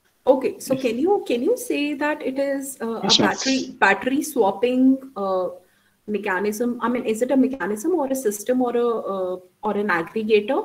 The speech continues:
Speaker 1: I mean, what is it going to be? Is it going to be a service or new technology? I mean, what is it going to be, according to you?
Speaker 2: It is both the kind of,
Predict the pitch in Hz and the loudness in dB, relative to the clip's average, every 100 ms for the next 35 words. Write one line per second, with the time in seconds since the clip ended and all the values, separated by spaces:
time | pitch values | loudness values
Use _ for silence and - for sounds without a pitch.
0 | - - 220 220 - _ _ 214 247 269 | -4 -6 -4 -4 -6 _ _ 0 0 0
1 | 269 269 214 208 214 220 135 - 214 202 | -4 4 6 6 2 -4 -8 -12 -8 -2
2 | 208 208 214 208 208 214 _ _ _ _ | -2 -2 -4 -6 -8 -10 _ _ _ _
3 | - 214 247 208 240 359 - - - - | -6 0 2 4 4 2 -2 -10 -12 -4
4 | 220 220 208 196 - _ _ _ _ _ | 4 4 4 0 -4 _ _ _ _ _
5 | _ _ _ _ _ - 233 262 262 247 | _ _ _ _ _ 0 4 6 4 2
6 | 185 170 160 - - 202 208 208 226 226 | 0 0 -2 -6 -6 -4 -2 0 0 -2
7 | 233 202 185 180 165 160 - 185 196 170 | -2 -2 -2 -4 -8 -10 -12 -2 2 2
8 | 175 175 147 - 147 _ _ - 151 - | 0 -6 -8 -2 -4 _ _ 0 2 0
9 | 147 131 131 147 - 127 135 156 | 4 4 4 -2 2 2 2 0